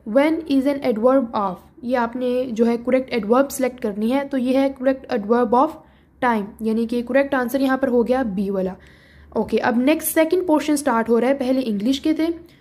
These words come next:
अब नेक्स्ट यहाँ पर आपको पाक स्टडीज वगैरह के, हिस्ट्री वगैरह के क्वेश्चंस मिलेंगे। So ट्वेंटी फर्स्ट क्वेश्चन है यहाँ पर,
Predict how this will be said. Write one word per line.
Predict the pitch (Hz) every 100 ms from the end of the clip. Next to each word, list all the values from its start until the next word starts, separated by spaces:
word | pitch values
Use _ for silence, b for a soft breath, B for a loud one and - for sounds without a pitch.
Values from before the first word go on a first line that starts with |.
| -
अब | 269 269
नेक्स्ट | 302 311 320
यहाँ | 311
पर | 311
आपको | 277 277 285
पाक | 277 233 226
स्टडीज | - 277 262
वगैरह | 262 254 247
के, | 247
हिस्ट्री | 247 220 - 262
वगैरह | 254 254 240
के | 247
क्वेश्चंस | 240 233 247 233
मिलेंगे। | 226 226 226 233 - B B B B
So | - 269 269
ट्वेंटी | 285 277 302
फर्स्ट | 320 339 339
क्वेश्चन | 302 285 -
है | 277
यहाँ | 269 240 240
पर, | 269